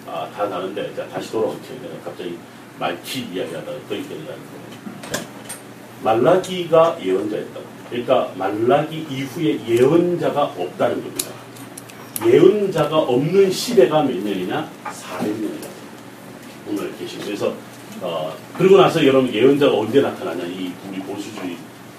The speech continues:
개신교에서는 세례 요한을 바로, 어, 구약의 마지막 예언자라고 이야기를 하면서 예언이 끝난 사백 년에 다시 나타난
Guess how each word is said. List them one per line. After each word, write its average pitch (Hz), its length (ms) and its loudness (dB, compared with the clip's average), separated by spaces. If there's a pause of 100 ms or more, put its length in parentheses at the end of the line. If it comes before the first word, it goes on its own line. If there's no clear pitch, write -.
(140)
개신교에서는 - 640 -6 (300)
세례 160 500 0
요한을 - 440 0 (640)
바로, - 360 -2 (600)
어, - 300 -10 (160)
구약의 127 400 4
마지막 120 440 -2
예언자라고 107 520 0
이야기를 - 380 -8
하면서 - 440 -6 (420)
예언이 120 440 4
끝난 131 380 2
사백 92 400 -2
년에 92 280 -2
다시 131 340 -4
나타난 107 480 -4